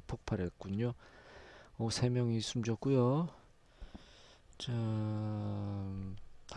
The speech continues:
명은 다쳤습니다. 하지만 시간이 지나면서 인명피해는 더 늘어날 것으로 보고 있습니다. 이 사고로 차량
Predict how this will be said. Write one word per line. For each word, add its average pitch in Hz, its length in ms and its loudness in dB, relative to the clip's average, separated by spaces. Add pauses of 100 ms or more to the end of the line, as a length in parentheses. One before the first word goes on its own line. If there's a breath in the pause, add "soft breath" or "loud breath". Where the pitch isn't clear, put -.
명은 143 420 6 (160)
다쳤습니다. 98 760 2 (1800 loud breath)
하지만 147 340 8
시간이 165 400 8
지나면서 107 640 6
인명피해는 135 800 8
더 117 500 6
늘어날 113 320 6
것으로 107 420 0
보고 - 380 -4
있습니다. 95 580 -4 (1400 loud breath)
이 151 160 4
사고로 120 400 8
차량 147 800 8